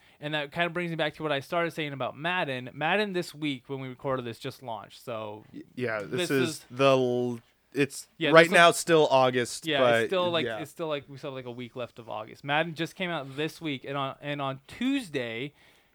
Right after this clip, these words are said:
Speaker 1: normally that's when new games come out, or on Tuesday.
Speaker 2: Yeah.
Speaker 1: Uh,
Speaker 2: Traditionally
Speaker 1: Mad-,
Speaker 2: in America,
Speaker 1: yeah,
Speaker 2: that's what it
Speaker 1: in,
Speaker 2: happened.
Speaker 1: on, in America, games come out on Tuesdays.
Speaker 2: Yeah.
Speaker 1: Um,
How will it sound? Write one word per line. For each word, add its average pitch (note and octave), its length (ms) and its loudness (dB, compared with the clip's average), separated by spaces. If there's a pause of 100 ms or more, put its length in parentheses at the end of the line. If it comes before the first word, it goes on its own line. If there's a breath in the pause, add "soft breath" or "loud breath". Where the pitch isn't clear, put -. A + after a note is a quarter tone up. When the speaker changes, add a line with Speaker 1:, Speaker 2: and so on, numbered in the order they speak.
(580 soft breath)
Speaker 1:
normally F3+ 360 2
that's E3 240 2
when D#3+ 280 0
new D#3+ 100 -4
games F3+ 300 -10
come C3+ 140 -14
out, G2 260 -10
or C3 80 -6
on C3 120 -4
Tuesday. D3+ 560 -6 (140)
Speaker 2:
Yeah. A#2 340 -4
Speaker 1:
Uh, B2+ 260 2
Speaker 2:
Traditionally E3+ 520 4
Speaker 1:
Mad-, C#3 40 4
Speaker 2:
in C3+ 40 4
America, B2 360 2
Speaker 1:
yeah, C#3+ 100 2
Speaker 2:
that's A#2 100 -6
what G#2 100 -10
it G2+ 60 -10
Speaker 1:
in, F3 180 0
Speaker 2:
happened. D#3+ 320 -2
Speaker 1:
on, D3+ 80 -10
in D#3+ 40 -4
America, C#3+ 420 -2
games B2+ 260 -8
come C3+ 120 -14
out A#2+ 100 -10
on A2+ 140 -12
Tuesdays. - 440 -20 (180)
Speaker 2:
Yeah. B2 600 -4
Speaker 1:
Um, A#2+ 100 -10